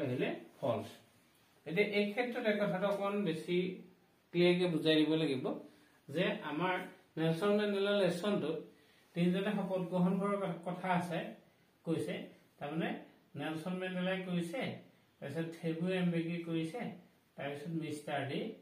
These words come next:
ক্লাৰ্কে কৰিছে। মিষ্টাৰ ডিৰ পৰা আৰম্ভ কৰিলো, মিষ্টাৰ ডি ক্লাৰ্কে কৰিছে। তে কোনজনে প্ৰথমতে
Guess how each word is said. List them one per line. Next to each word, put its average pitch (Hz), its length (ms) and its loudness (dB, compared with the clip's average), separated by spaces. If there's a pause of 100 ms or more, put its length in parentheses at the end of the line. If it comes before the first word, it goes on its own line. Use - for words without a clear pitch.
(200)
ক্লাৰ্কে 127 460 -4 (300)
কৰিছে। 113 340 -8 (140)
মিষ্টাৰ 160 440 -2
ডিৰ 147 200 -8
পৰা 139 160 -2
আৰম্ভ 117 180 -6 (160)
কৰিলো, - 220 -16 (520)
মিষ্টাৰ 160 340 4
ডি 165 160 6
ক্লাৰ্কে 127 320 0 (100)
কৰিছে। - 240 -14 (380)
তে 208 60 2 (160)
কোনজনে 226 400 2
প্ৰথমতে 214 360 -2